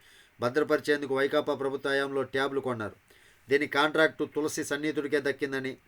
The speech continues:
తద్వారా భారీగా లబ్ధి పొందారని పోలీసులు సమాచారం సేకరించారు. ఇది మరో కుంభకోణం. భూసేకరణలో అక్రమాల సమాచారం ఏది? విజిలెన్స్ విజ్ఞప్తి మేరకు జిల్లా అధికారులను ప్రశ్నిస్తూ ప్రభుత్వం లేఖ.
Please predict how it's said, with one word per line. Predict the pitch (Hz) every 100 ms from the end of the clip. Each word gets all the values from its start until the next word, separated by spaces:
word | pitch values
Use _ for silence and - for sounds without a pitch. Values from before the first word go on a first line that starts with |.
| -
తద్వారా | 127 123 143 147
భారీగా | 120 131 147 143
లబ్ధి | 135 127 139
పొందారని | 143 139 135 131 131
పోలీసులు | 131 135 131 120
సమాచారం | 120 127 123 120 117
సేకరించారు. | 113 98 101 95 95 - _ _ _ _ _ _ _ 107
ఇది | 107
మరో | 101 87 110 123
కుంభకోణం. | 123 123 117 117 110 110 - _ _ - - - _ _ _ _ _ _ _ _ _ _ _ _ _ _ _ - - _ 104
భూసేకరణలో | 127 170 175 170 165 170 160
అక్రమాల | 151 165 165 165 160
సమాచారం | 151 160 156 156 147
ఏది? | 143 127 95 _ -
విజిలెన్స్ | 123 151 160 131
విజ్ఞప్తి | 147 147 143 151
మేరకు | 147 143 139
జిల్లా | 139 147
అధికారులను | 139 147 147 147
ప్రశ్నిస్తూ | 135 131 143 - 139
ప్రభుత్వం | 131 135 139 127
లేఖ. | 120